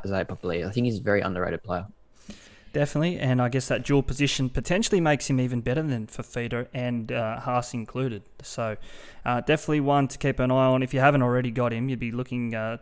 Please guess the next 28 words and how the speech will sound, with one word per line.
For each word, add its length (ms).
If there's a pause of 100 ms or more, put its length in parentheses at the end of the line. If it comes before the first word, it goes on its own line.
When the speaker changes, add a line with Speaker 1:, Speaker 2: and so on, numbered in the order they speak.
(100)
Speaker 2:
towards 400
getting 240
him 140
in 60
the 60
next 200
couple 260
of 60
weeks. 340 (400)
Uh, 120
let's 200
talk 320
a 80
bit 160
of 80
the 80
bad. 360
Now, 200
in, 180 (140)
as 220
I 40
said, 240
I've 140
said 280
that 100
Ryan 180
Papenhuyzen 480
going 400